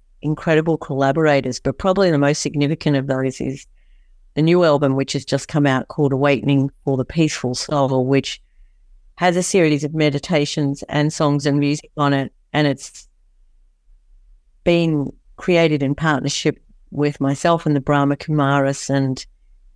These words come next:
that's a global meditation community, which is all about, I am a peaceful soul. And this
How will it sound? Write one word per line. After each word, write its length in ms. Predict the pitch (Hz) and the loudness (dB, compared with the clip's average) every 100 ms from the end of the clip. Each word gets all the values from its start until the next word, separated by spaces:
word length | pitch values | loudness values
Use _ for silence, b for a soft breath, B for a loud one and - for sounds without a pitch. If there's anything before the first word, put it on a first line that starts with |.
| - | -4
that's 200 | 151 - | -2 -2
a 40 | |
global 380 | - 151 139 139 | 0 0 2 0
meditation 680 | 135 139 - 160 156 - 165 | -2 -2 -2 0 0 0 -2
community, 760 | - 143 139 135 131 127 - - - - | 0 0 0 -2 -4 -6 -10 -16 -20 -12
which 180 | 147 - | -8 -6
is 80 | 151 | -2
all 260 | 165 170 | 2 2
about, 340 | 175 156 131 - _ _ - - - | 2 0 -2 -4 _ _ -20 -20 -2
I 140 | 151 165 | 2 4
am 120 | 160 | 2
a 80 | 143 | 0
peaceful 460 | 165 143 - - | -2 -4 -6 -10
soul. 520 | - 156 143 139 131 - | -4 0 2 0 -6 -4
And 400 | 151 151 147 - - - - - - _ - _ _ - - _ _ _ - - | 0 0 -2 -4 -16 -20 -20 -20 -20 _ -20 _ _ -20 -20 _ _ _ -20 -4
this 320 | 160 175 - | 0 0 -2